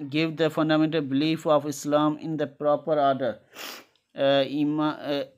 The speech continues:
इस्लाम के जो फंडामेंटल बिलीफ है उनका प्रॉपर ऑर्डर क्या होगा? तो इसका सही जवाब है दोस्तों ऑप्शन नंबर ए, तौहीद,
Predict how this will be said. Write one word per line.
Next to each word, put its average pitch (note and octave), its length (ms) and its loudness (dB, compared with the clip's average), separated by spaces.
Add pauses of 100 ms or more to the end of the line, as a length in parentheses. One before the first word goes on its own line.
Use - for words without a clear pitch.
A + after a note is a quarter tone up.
(100)
इस्लाम D#3+ 420 -2
के D#3+ 200 -2
जो D3+ 260 0
फंडामेंटल D3 520 0
बिलीफ C3+ 440 -2
है D3+ 100 0
उनका D3+ 360 2
प्रॉपर D3 600 2 (120)
ऑर्डर C#3 340 -2
क्या C3+ 220 0
होगा? B2 380 0 (440)
तो C#3 80 -6
इसका C#3+ 280 -2
सही D#3 320 -2
जवाब D3 280 2
है D3+ 100 0
दोस्तों D3 760 -4
ऑप्शन D#3 320 -2
नंबर D3 580 0 (2000)
ए, C3 240 -2 (420)
तौहीद, D#3 640 0